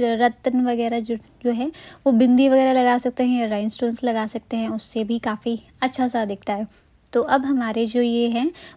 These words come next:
भुजाएं, उनको भी हम बैक साइड में चिपका रहे हैं। तो ये दोनों हमारे यहाँ पर इस तरीके से हम चिपका देंगे।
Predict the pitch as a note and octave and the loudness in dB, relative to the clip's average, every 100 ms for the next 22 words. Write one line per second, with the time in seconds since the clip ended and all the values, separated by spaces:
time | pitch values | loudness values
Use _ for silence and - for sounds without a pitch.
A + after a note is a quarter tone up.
0 | - B3+ A#3+ A#3+ C#4 C4 B3+ C4+ C4+ C#4 | -2 2 4 2 2 4 6 6 6 4
1 | B3 G#3 - A3+ A3+ A3+ B3 - A3 G#3 | 2 0 -2 -6 -4 -4 -6 -6 -6 -4
2 | A3 A#3+ B3 C#4+ E4 - - A3+ A3+ G#3+ | -2 0 0 -2 -4 -8 -8 -4 -2 -2
3 | A3+ A3+ B3 C4 B3+ G#3 G#3 G#3+ G#3 - | -2 2 2 0 -2 -4 -4 -6 -6 -6
4 | C4+ C#4+ - - - - - A#3+ A3+ A#3 | -6 -6 -20 -20 -12 -10 0 0 2 -2
5 | - A#3 A#3 B3 - A3+ - G#3 G#3 G#3+ | -2 -6 -4 -6 -8 -10 -8 -8 -8 -10
6 | G#3+ | -12